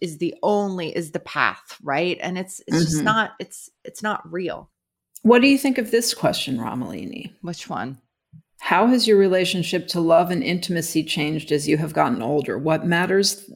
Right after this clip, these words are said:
Speaker 2: most at this season of your life?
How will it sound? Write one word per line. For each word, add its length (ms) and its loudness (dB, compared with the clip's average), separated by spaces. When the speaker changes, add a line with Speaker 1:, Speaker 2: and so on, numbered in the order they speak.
Speaker 2:
most 540 4
at 200 -4
this 220 0
season 420 -2
of 200 -4
your 160 -2
life? 600 -6